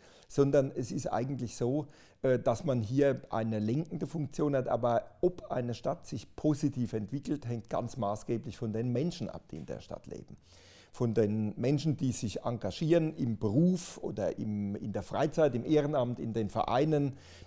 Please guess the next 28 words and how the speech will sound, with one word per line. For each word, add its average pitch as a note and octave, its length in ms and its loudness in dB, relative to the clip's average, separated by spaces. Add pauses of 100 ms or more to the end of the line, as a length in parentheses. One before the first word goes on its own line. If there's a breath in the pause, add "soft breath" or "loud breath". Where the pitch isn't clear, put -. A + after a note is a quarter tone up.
(140)
in C3 140 2
den A#2 180 4
sozialen A2 500 0
Einrichtungen D3 760 0
und C#3+ 140 -2
so B2+ 140 -2
weiter. G#2+ 320 2 (320 loud breath)
Das A#2 180 0
ist C#3 180 -2
das A#2 140 -2
ganz G#2+ 320 -2
maßgeblich. B2 680 0
Ich B2+ 120 -8
glaube, A#2 480 2 (380 loud breath)
da G#2 100 0
hängt's A#2 480 -2
auch A2 480 -2
stark G#2+ 600 -4
von A#2+ 260 -4
der G#2+ 160 -2
Stimmung D#3 540 2
ab, - 240 -6
die G#2+ 180 -6
in A2 140 -4
einer G#2 280 -4
Stadt - 300 -6
ist, - 320 -2 (360 loud breath)
ähm, B2+ 500 4